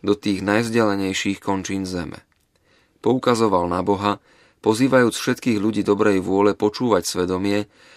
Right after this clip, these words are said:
a budovať spoločnosť spravodlivosti, pokoja a solidarity vo vzájomnej láske a odpustení. Čo sa mňa týka, pripomínam vám, že prichádzam do krajiny, kde pokoj a bratstvo sú milé srdciam všetkým ľuďom,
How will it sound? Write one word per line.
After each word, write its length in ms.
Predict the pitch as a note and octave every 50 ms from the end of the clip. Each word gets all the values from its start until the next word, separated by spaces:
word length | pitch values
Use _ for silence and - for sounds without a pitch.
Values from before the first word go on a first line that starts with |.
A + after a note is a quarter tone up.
| - - _ _ -
a 160 | - F2+ F3+
budovať 480 | - A#2+ B2 C#3 C3 A#2+ G2+ - -
spoločnosť 520 | - - A2+ A2+ A#2 - - A2 G2+ F#2+ - - -
spravodlivosti, 960 | - - G2+ G2+ G2 G#2 G#2 G#2 G#2+ G#2 G#2+ G#2+ G#2 - - - G#2+ G#2+ G#2+
pokoja 480 | - - F#2+ G2+ - - A2 G#2+ G#2 G2+
a 160 | - - F#2+
solidarity 720 | - - F#2+ F#2 F#2 F2+ F2+ F2+ E2+ F2+ - - G#2+ G#2 - _ _ _ _ _ _ _ -
vo 160 | - G2 F#2+
vzájomnej 480 | F#2 G#2 G#2 A2+ A#2 B2 B2+ B2 A2
láske 400 | G2 F#2+ G2+ G#2+ - - - A2
a 60 | G2+ G2+
odpustení. 720 | G#2 - - G#2 G2 - - - E2 D#2 B1+ G#1 G1+ - - _ _ _ _ _ _ _ _ _ _ _ _ _ _
Čo 160 | - - G2+
sa 160 | - G2 F#2
mňa 160 | F#2+ G2 A2
týka, 480 | A2+ - G2 F#2 F#2+ - G2 G2+ G#2 - _ _ _ _ _ - - _ _ _ -
pripomínam 640 | G#2 A#2+ B2 C#3+ C#3 B2 A2+ G#2 F#2+ F#2 F#2 F#2 F#2
vám, 400 | F#2 F#2 F#2+ G2 G2 G2+ G#2 - - -
že 240 | F2+ G2 G2 F#2+
prichádzam 560 | - - A2 - - B2+ B2 A2+ B2 A#2+ A#2 A#2
do 80 | A2
krajiny, 560 | - - G2 G2 G2 G2 G2 G2 G2+ G#2+ G#2 - _ _ _ _ _ _ -
kde 160 | G2+ F#2+ G2 G2
pokoj 320 | - A#2+ A#2+ - C#3 B2+
a 80 | A2 F2+
bratstvo 480 | - G2 G2+ G#2 - - - A2+ A2
sú 160 | - - G#2+
milé 320 | G2+ G2+ G#2 A2 A2+ A2 G2+
srdciam 560 | F#2+ - A2+ G#2 - - - G2+ F#2+ F#2 F#2
všetkým 400 | - G#2+ G#2 - - - G#2 G2+
ľuďom, 480 | G#2 G2+ G2+ F#2+ F2 D#2 - - -